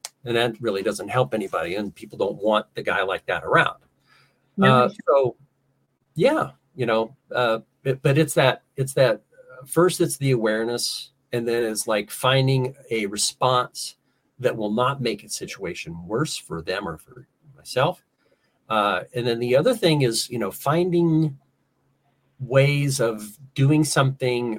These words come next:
Speaker 1: with others in a, you know, like, a community setting, something where you can volunteer, uh, some, something where you can make yourself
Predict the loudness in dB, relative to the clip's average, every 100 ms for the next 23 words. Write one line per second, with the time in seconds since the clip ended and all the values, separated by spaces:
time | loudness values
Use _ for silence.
0 | -10 -6 0 0 0 -2 0 -2 -2 -2
1 | -4 -6 -6 -4 -6 -10 _ -8 -6 -6
2 | -8 -10 -20 -16 -8 -6 -4 -6 -4 0
3 | 0 0 -2 -4 -6 -2 -2 0 0 0
4 | 0 -4 -6 -8 -8 -8 -8 -8 -10 -2
5 | 2 2 0 -2 -6 -12 _ _ _ _
6 | -8 -6 -6 -8 -4 -2 -4 -12 -4 -2
7 | -2 -4 -4 -6 -6 -8 -10 -16 _ _
8 | _ -8 -2 -2 -2 -2 0 0 -2 -10